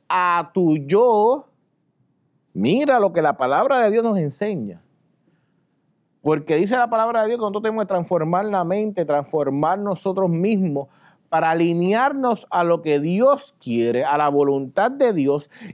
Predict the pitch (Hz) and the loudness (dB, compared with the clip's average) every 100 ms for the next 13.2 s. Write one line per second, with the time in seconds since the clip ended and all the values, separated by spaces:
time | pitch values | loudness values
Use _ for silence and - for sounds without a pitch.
0 | - 214 180 214 202 208 190 196 262 285 | -2 -2 0 0 2 2 0 0 0 -2
1 | 269 262 247 226 196 165 - 226 277 277 | -2 0 2 2 -2 -4 -2 -2 -2 -2
2 | 254 254 240 262 240 214 - - _ _ | -2 -2 -2 0 0 -2 -6 -18 _ _
3 | _ - 143 175 170 - 175 170 185 147 | _ -6 -2 0 -2 -4 -4 -2 -4 -2
4 | 165 202 196 185 220 - - _ 160 190 | 0 2 0 -2 -6 -8 -20 _ -2 0
5 | 165 180 185 175 165 147 - 220 226 170 | 0 -2 0 0 0 -2 0 0 2 -2
6 | 113 - _ - 151 214 190 - 180 156 | -8 -12 _ -4 0 0 0 -2 -2 -2
7 | - 226 220 165 127 - _ 156 190 208 | -2 2 2 2 -2 -12 _ -2 0 0
8 | - 202 190 254 262 185 175 - _ - | 0 0 0 0 2 0 -2 -12 _ -12
9 | - 214 202 226 311 359 320 226 180 165 | -4 -2 0 0 0 0 0 2 2 2
10 | 175 240 262 _ _ _ _ _ _ _ | 0 -4 -10 _ _ _ _ _ _ _
11 | _ - 160 185 190 185 180 180 247 269 | _ -4 0 2 2 2 2 0 0 2
12 | 262 226 208 208 185 156 220 254 269 - | 2 2 2 0 0 0 2 2 2 0
13 | 147 143 | 0 -2